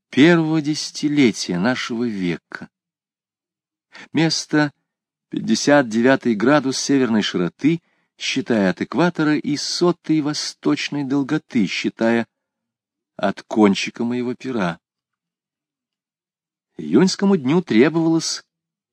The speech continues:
вечность для угасания. Небо, высокие цветы, неподвижные воды — всё это как-то повисало в бесконечном замирании вечера,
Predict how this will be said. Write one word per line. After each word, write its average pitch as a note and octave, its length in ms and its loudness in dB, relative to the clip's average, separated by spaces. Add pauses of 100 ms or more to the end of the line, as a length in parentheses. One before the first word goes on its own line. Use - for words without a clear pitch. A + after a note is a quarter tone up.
(120)
вечность G#2 1000 0
для A2+ 160 0
угасания. G2 920 -4 (720)
Небо, A2+ 640 0 (680)
высокие E3+ 400 2
цветы, B2 760 -2 (800)
неподвижные A2+ 760 2
воды — G2 600 2
всё - 480 -2
это D3+ 240 -4
как-то D3 360 -6 (120)
повисало B2+ 1000 -4 (840)
в D#2+ 120 -12
бесконечном E3 1300 0
замирании G2+ 800 0
вечера, F#2+ 640 -2